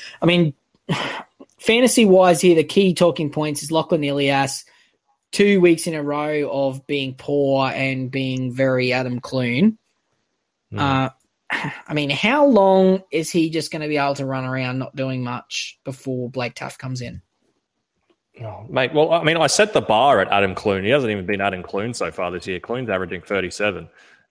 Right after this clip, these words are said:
Speaker 2: Um, <laughs> you know, like, yeah, I, I, I sold him
Speaker 1: How
Speaker 2: last
Speaker 1: did he
Speaker 2: week to
Speaker 1: make
Speaker 2: Josh
Speaker 1: six
Speaker 2: King.
Speaker 1: tackles in eighty-four minutes?
Speaker 2: Yeah, I, I don't know. Six tackles in
Speaker 1: How?
Speaker 2: eighty-four minutes. It's, it's,
Speaker 1: I don't
Speaker 2: it's
Speaker 1: understand how
Speaker 2: impressive.
Speaker 1: that's
Speaker 2: He must
Speaker 1: possible.
Speaker 2: run
Speaker 1: Is he on the
Speaker 2: away.
Speaker 1: wing?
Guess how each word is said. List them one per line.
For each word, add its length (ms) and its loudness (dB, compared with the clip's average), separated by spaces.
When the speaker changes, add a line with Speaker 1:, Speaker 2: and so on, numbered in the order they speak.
Speaker 2:
Um, 420 -6
<laughs> 440 -8
you 100 -2
know, 120 -4
like, 320 -2
yeah, 440 2
I, 140 2
I, 140 0
I 40 4
sold 260 0
him 60 -2
Speaker 1:
How 140 2
Speaker 2:
last 100 4
Speaker 1:
did 60 6
he 80 6
Speaker 2:
week 60 2
to 60 4
Speaker 1:
make 120 6
Speaker 2:
Josh 100 -4
Speaker 1:
six 320 2
Speaker 2:
King. 80 -4
Speaker 1:
tackles 640 4
in 320 -2
eighty-four 560 2
minutes? 480 -6
Speaker 2:
Yeah, 240 0
I, 80 -12
I 100 0
don't 160 0
know. 340 0
Six 320 -6
tackles 360 -2
in 60 -4
Speaker 1:
How? 80 -6
Speaker 2:
eighty-four 340 -4
minutes. 420 -6
It's, 280 -10
it's, 240 -6
Speaker 1:
I 60 -10
don't 140 -4
Speaker 2:
it's 120 0
Speaker 1:
understand 340 2
how 60 2
Speaker 2:
impressive. 0 -
Speaker 1:
that's 140 0
Speaker 2:
He 60 0
must 220 2
Speaker 1:
possible. 60 0
Speaker 2:
run 100 2
Speaker 1:
Is 60 2
he 60 6
on 100 4
the 60 4
Speaker 2:
away. 80 0
Speaker 1:
wing? 160 -6